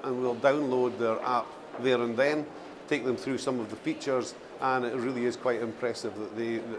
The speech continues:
they, they are quite impressed with what they see. So it's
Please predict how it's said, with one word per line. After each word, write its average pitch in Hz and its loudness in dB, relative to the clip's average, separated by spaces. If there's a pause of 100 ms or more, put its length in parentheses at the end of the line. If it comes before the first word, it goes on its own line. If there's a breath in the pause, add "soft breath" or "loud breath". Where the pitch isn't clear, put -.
(120)
they, 123 2
they 120 0 (180)
are 113 0 (200)
quite 123 2
impressed 117 -2
with - -8
what 113 -2
they 107 -8
see. 104 -8 (480 loud breath)
So 120 0
it's - -6